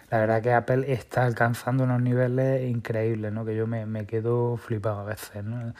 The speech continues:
El control que tiene sobre todo, ¿no? Y,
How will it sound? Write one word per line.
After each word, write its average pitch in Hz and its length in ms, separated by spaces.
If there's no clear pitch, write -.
El 113 160
control 123 460
que 123 140
tiene 131 360
sobre 113 320
todo, 110 420
¿no? 127 220
Y, 110 460